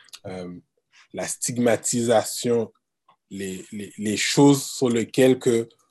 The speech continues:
on pourra pas se débarrasser à cause des faits historiques. Donc, je vais pas vous faire une autre, euh, une histoire. Euh, toutefois, je pense que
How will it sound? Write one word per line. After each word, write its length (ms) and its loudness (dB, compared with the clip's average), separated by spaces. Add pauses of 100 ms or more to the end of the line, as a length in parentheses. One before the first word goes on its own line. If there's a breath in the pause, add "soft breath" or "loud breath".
(160)
on 120 -2
pourra 320 2
pas 160 4
se 60 2
débarrasser 720 2
à 100 4
cause 320 -4
des 140 -6
faits 220 -6
historiques. 560 -2 (100)
Donc, 140 -12
je 80 -10
vais 160 -4
pas 140 -4
vous 140 -2
faire 220 -4
une 160 -4
autre, 180 -10 (100)
euh, 240 -12
une 180 -8
histoire. 520 -2 (500 loud breath)
Euh, 380 -8 (680)
toutefois, 840 2 (600 soft breath)
je 180 0
pense 400 2
que 480 2